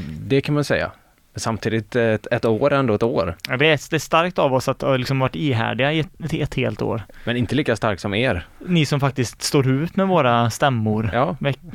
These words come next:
Speaker 2: inte vecka ut och vecka in, för att vi släpper inte varje vecka, men vi är tacksamma för att ni hänger kvar, och vi ska försöka förädla er tid idag också så gott vi kan.
Speaker 1: Ja, men det, det kommer.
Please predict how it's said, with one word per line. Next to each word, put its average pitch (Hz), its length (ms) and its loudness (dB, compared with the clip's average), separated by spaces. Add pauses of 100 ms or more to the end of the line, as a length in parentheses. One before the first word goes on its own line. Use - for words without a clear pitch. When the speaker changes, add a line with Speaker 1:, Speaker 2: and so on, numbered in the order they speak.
(180)
Speaker 2:
inte 139 200 2
vecka 143 280 0
ut 120 160 -2
och 120 60 -6
vecka 117 460 0
in, 135 220 0
för 127 120 -2
att 120 160 -2
vi 120 140 0
släpper - 360 -6
inte 139 120 -4
varje 120 140 2
vecka, 117 220 -2
men 113 160 -2 (560)
vi 147 140 4
är 151 40 2
tacksamma 143 480 0
för 175 80 0
att 170 80 -2
ni 170 240 2
hänger 170 280 2
kvar, 156 520 4
och 123 140 2
vi 143 60 2
ska 151 160 -6
försöka 151 460 0
förädla 135 520 0
er 135 80 0
tid 127 260 0
idag 131 240 2
också 131 220 -4
så 165 100 -6
gott 160 200 -2
vi 131 60 0
kan. 135 360 0
Speaker 1:
Ja, 107 160 2
men 104 140 -2
det, 90 140 -2 (160)
det 101 100 -4
kommer. 90 460 -4